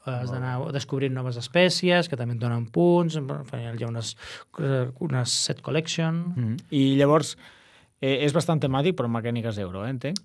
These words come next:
Speaker 1: Correcte.
Speaker 2: Sí.
Speaker 1: Col·locació de treballadors.
Speaker 2: Molt
Speaker 1: Sí,
Speaker 2: bé.
Speaker 1: sí, sí, sí, però
Speaker 2: Guai, guai,
Speaker 1: sí que
Speaker 2: guai.
Speaker 1: ho pateixes, sí.
Speaker 2: I la duració, quan veu estar?
Speaker 1: Vam estar un parell d'hores.
Speaker 2: Ah, bueno.
Speaker 1: Amb explicació.
Speaker 2: Amb explicació,
Speaker 1: Segons,
Speaker 2: però està
Speaker 1: sí.
Speaker 2: bé.
Speaker 1: Segons, eh, això són noranta minuts, però
Speaker 2: Sí,
Speaker 1: nosaltres
Speaker 2: pues
Speaker 1: vam
Speaker 2: ja,
Speaker 1: estar una
Speaker 2: ja
Speaker 1: mica
Speaker 2: encaixa.
Speaker 1: més.
Speaker 2: Sent la primera partida sempre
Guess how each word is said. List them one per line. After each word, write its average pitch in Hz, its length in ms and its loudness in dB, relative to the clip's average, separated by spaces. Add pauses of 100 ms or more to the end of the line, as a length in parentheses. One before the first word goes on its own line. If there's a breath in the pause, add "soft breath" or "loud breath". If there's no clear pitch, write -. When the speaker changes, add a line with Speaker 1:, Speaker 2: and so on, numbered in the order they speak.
(120)
Speaker 1:
Correcte. 131 400 -2 (120)
Speaker 2:
Sí. - 180 -8
Speaker 1:
Col·locació 127 300 -2
de 147 60 4
treballadors. 117 600 -2
Speaker 2:
Molt 110 320 0
Speaker 1:
Sí, 101 80 -2
Speaker 2:
bé. 107 100 -2
Speaker 1:
sí, 110 160 -10
sí, - 0 -
sí, - 180 -12
però - 140 -14
Speaker 2:
Guai, 101 140 -4
guai, 101 120 -8
Speaker 1:
sí 101 60 -8
que 104 60 -8
Speaker 2:
guai. 120 120 -4
Speaker 1:
ho 113 40 -8
pateixes, 113 540 -6
sí. 135 100 -2
Speaker 2:
I 120 60 2
la 120 120 6
duració, 117 440 2
quan 120 200 -2
veu 117 400 -2
estar? 151 280 -10
Speaker 1:
Vam 247 120 -4
estar 294 180 -2
un 240 60 -2
parell 147 220 4
d'hores. 123 420 -2
Speaker 2:
Ah, 110 320 -2
bueno. 98 180 -4
Speaker 1:
Amb 151 60 -6
explicació. 127 600 -6 (260)
Speaker 2:
Amb 120 160 -2
explicació, 127 440 0
Speaker 1:
Segons, 117 240 0
Speaker 2:
però 139 100 0
està 131 200 -6
Speaker 1:
sí. 82 60 -4
Speaker 2:
bé. 113 180 -4 (300 soft breath)
Speaker 1:
Segons, 147 440 0
eh, 165 200 6
això 151 180 2
són 190 160 6
noranta 139 380 4
minuts, 143 380 0
però 165 100 -4
Speaker 2:
Sí, 175 140 6
Speaker 1:
nosaltres 123 40 2
Speaker 2:
pues 123 120 0
Speaker 1:
vam 139 80 0
Speaker 2:
ja, 127 60 -2
Speaker 1:
estar 127 200 -6
una 120 120 -6
Speaker 2:
ja 123 120 -4
Speaker 1:
mica - 0 -
Speaker 2:
encaixa. 107 360 -6
Speaker 1:
més. 113 320 -8
Speaker 2:
Sent 120 140 -6
la 117 100 0
primera 117 320 0
partida 110 320 2
sempre 104 380 -2